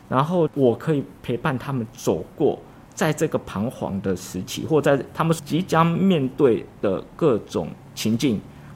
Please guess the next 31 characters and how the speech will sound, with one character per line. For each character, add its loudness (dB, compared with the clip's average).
或 4
者 -4
各 2
种 -4
困 0
难。 -6
因 4
为 6
我 4
真 2
的 2
觉 -2
得 -2
每 2
一 0
个 -2
时 -4
代 -2
都 0
有 2
每 0
一 -6
个 -4
时 -8
代 -2
的 0
作 -2
品， -8
我 4
自 4
己 -6